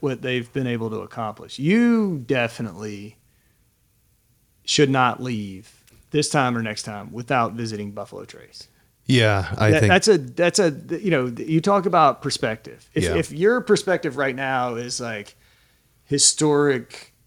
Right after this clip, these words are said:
Speaker 1: not that it's not historic, but if,
Speaker 2: Right,
Speaker 1: if,
Speaker 2: right,
Speaker 1: if,
Speaker 2: yeah.
Speaker 1: if where you're, i-, if, if when you think historic nostalgia, old bourbon is Willet, go check out, go check out Maker's Mark, go check out Buffalo Trace.
Speaker 2: Okay.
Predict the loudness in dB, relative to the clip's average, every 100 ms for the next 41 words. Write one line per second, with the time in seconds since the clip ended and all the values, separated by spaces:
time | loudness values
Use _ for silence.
0 | _ _ _ -20 -20 0 4 4 4 0
1 | -2 -10 -14 -14 -16 -18 _ _ -4 -2
2 | -2 -4 -12 -4 -4 -4 -10 -14 -8 -8
3 | -6 -2 0 0 0 0 0 -4 -4 -4
4 | -6 -8 -12 -10 -10 -12 -10 -8 -2 -4
5 | -2 -2 -2 -6 -16 -12 -4 -4 0 0
6 | 0 -2 -8 -8 -4 -4 -4 -6 -8 -8
7 | -10 -6 -6 -6 -6 -6 -6 -10 -12 -12
8 | -10 -8 -8 -10 -16 _ _ _ _ _
9 | _ _ _ _ _ _ _ _ _ _
10 | 2 2 4 0 -2 -4 -4 -4 -8 -6
11 | -4 0 2 2 0 -4 -10 -12 -14 -14
12 | -6 -4 -2 -4 -4 -6 -8 -12 -14 -4
13 | -2 0